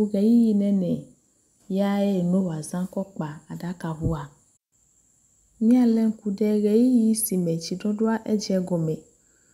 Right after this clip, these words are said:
Eya eva, mía-, míakpɔe le Mose ƒe agbalẽ gbãtɔ ta adre kpukpui ade eyi ke Noa xɔ ƒe alafa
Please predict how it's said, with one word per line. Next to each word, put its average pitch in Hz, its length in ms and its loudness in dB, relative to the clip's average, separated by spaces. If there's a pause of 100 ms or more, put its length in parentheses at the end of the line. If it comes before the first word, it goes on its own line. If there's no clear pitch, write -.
(600)
Eya 208 320 4 (880)
eva, 202 260 -4
mía-, 220 420 2
míakpɔe 214 600 2
le 180 140 2
Mose 196 300 2
ƒe 185 160 -8
agbalẽ 175 360 -2
gbãtɔ 208 420 0 (160)
ta 180 140 -2 (340)
adre 170 420 -4
kpukpui 202 440 -2
ade 165 400 -4 (800)
eyi 233 140 4
ke 233 160 0
Noa 202 360 2
xɔ 165 220 -10
ƒe 165 160 -10 (120)
alafa 170 440 -8